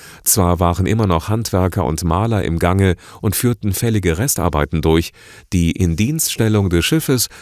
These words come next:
konnte jedoch vom siebzehnten fünften neunzehnhundertdreiundfünfzig auf den neunten fünften neunzehnhundertdreiundfünfzig vorverlegt werden. Am Tag der Indienststellung kam recht viel politische und gesellschaftliche Prominenz nach Großen Brode.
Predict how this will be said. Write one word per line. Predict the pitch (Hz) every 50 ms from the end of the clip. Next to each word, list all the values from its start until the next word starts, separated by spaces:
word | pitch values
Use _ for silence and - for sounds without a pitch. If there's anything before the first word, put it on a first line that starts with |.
| - - -
konnte | - 120 113 113
jedoch | 104 98 95 87 87 87 85 -
vom | - - 87 82 80 80 - - _
siebzehnten | 90 104 127 170 - - - - 117 104 101 90 87
fünften | - - 131 165 175 170 - - 104 90
neunzehnhundertdreiundfünfzig | 82 87 90 - - 90 80 73 73 73 - 78 85 92 123 139 - 147 143 139 135 - - 147 139 - - - - - -
auf | - - 92 -
den | 92 80 71 71 73
neunten | 80 92 143 156 147 - - 139
fünften | 120 - 101 80 80 - - - 87 82 80 - - - _
neunzehnhundertdreiundfünfzig | 85 85 87 101 107 107 - 110 98 92 87 90 87 - 85 73 73 73 71 - - 73 76 76 - - - 170 175 - -
vorverlegt | - - 87 71 67 - - 67 64 62 57 - -
werden. | 71 57 57 - - - _ _ _ _ _ _ _ _ _ _ _ _ _ _ _ _ _ _ _
Am | 135 139
Tag | 135 160 170 180 - -
der | 165 156 -
Indienststellung | - 113 107 120 151 170 - - - - 107 104 101 110 120 127 117 - - - - _
kam | - 123 120 120 107
recht | 98 104 113 - -
viel | - - 120 117 113 107
politische | - - 101 90 90 98 - - 104 95 - 107 -
und | - 95 95
gesellschaftliche | 98 82 78 85 87 90 - - 87 - - - 92 80 87 -
Prominenz | - 110 113 123 110 95 78 73 - - -
nach | 71 69 69 -
Großen | - - 71 69 69 - - 82 65
Brode. | 69 69 71 73 - -